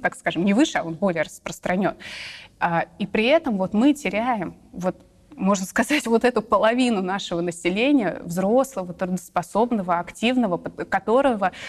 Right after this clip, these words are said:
которые убедили, что ты там отучилась, ну, отучилась и отучилась, иди станешь мамой,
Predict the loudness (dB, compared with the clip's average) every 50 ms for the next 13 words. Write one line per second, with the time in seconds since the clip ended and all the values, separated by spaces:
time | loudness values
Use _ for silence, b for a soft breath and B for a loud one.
0 | B B B B -2 2 4 4 4 4 4 0 0 -2 0 2 2 2 4 4
1 | 2 2 2 0 -4 -6 -6 -8 -8 -4 0 2 2 2 2 -2 -4 -2 -2 -2
2 | -2 -4 -4 -6 -10 -10 -2 0 2 2 2 2 0 -2 -8 -8 -2 -2 0 0
3 | 0 -2 -6 -6 -2 -2 -2 -2 -4 -6 -12 -12 -12 -12 -8 -6 -8 -6 -4 -4
4 | -2 -2 -2 -2 -2 -4 -4 -4 -4 -8 -8 -4 0 0 2 4 4 4 2 0
5 | -2